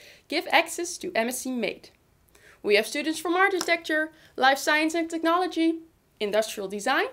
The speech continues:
as well as students from environmental sciences, land and water management, and nutrition, health and food technology.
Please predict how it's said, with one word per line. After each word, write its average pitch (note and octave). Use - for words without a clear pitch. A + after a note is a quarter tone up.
as E4
well F#4+
as D#4+
students D4+
from -
environmental A3
sciences, C#4
land G#3
and C4
water D#4+
management, D4+
and F4+
nutrition, C#4+
health G#3+
and E4
food -
technology. -